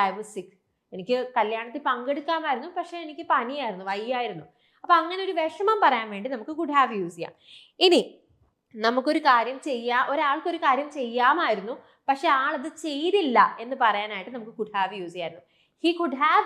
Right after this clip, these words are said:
reached early if he had left early." എന്നുവെച്ചാൽ അവൻ നേരത്തെ പുറപ്പെട്ടിരുന്നെങ്കിൽ അവന് നേരത്തെ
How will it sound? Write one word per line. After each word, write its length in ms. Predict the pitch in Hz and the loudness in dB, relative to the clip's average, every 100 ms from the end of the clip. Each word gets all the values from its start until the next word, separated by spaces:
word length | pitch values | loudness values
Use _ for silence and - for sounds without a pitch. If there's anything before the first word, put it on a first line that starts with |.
| 285 | 0
reached 260 | 302 302 - 240 | -6 -6 -2 0
early 280 | 214 214 277 - - _ _ 277 | 2 0 -4 -6 -18 _ _ -4
if 80 | 330 254 247 | -4 -8 -10
he 80 | 254 233 | -10 -4
had 200 | 226 262 233 185 | 0 0 0 -2
left 220 | 208 - 185 | -2 -4 -8
early." 220 | 165 156 - _ _ _ | -8 -8 -14 _ _ _
എന്നുവെച്ചാൽ 260 | 233 240 311 | -6 2 4
അവൻ 100 | 294 277 | 4 -2
നേരത്തെ 540 | 240 233 269 320 427 440 | -4 -2 -2 -2 0 2
പുറപ്പെട്ടിരുന്നെങ്കിൽ 920 | 392 302 294 - 392 427 415 392 311 370 - | 4 4 4 -2 0 0 2 -2 -2 -4 0
അവന് 240 | 240 269 269 | 2 2 -2
നേരത്തെ 400 | 233 240 233 | -4 -4 -4